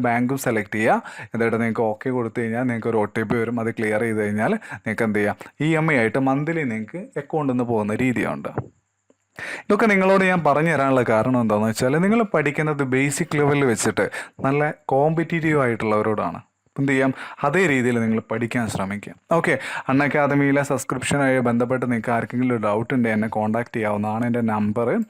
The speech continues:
ഡബിൾ എയ്റ്റ് നയൻ ത്രീ സീറോ ഡബിൾ എയ്റ്റ് നയൻ ഡബിൾ ത്രീ. ഓക്കെ, നയൻ ഡബിൾ ത്രീ. ഇത്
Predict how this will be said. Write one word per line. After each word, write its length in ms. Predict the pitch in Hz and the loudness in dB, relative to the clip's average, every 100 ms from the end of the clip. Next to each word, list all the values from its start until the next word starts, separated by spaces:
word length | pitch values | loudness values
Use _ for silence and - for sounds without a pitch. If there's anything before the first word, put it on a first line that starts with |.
| - - - - 101 | -10 -18 -16 -8 -2
ഡബിൾ 260 | 110 101 107 107 | -2 -2 -2 0
എയ്റ്റ് 300 | 107 - 233 - _ _ 117 107 | -2 -4 -6 -8 _ _ -2 0
നയൻ 340 | 104 107 107 107 - _ | -2 -2 -2 -4 -8 _
ത്രീ 160 | - 107 104 110 - _ 113 | -8 -6 -6 -8 -12 _ -8
സീറോ 320 | 110 107 107 165 262 _ _ _ _ _ _ _ 123 110 | -4 -2 0 -2 -4 _ _ _ _ _ _ _ -6 -4
ഡബിൾ 260 | 104 107 107 | -2 -2 -2
എയ്റ്റ് 280 | 110 - 160 - - 120 110 | -4 -4 -8 -8 -4 -2 0
നയൻ 240 | 110 123 - 139 123 | -2 -4 -6 -4 -2
ഡബിൾ 220 | 113 110 - | -2 -4 -6
ത്രീ. 100 | 95 - - - - 143 | -10 -10 -10 -12 -6 -6
ഓക്കെ, 160 | 143 117 117 | -4 -2 0
നയൻ 180 | 117 117 | 0 0
ഡബിൾ 160 | 110 107 - | 0 -4 -6
ത്രീ. 100 | 107 - - | -10 -12 -20
ഇത് 80 | _ | _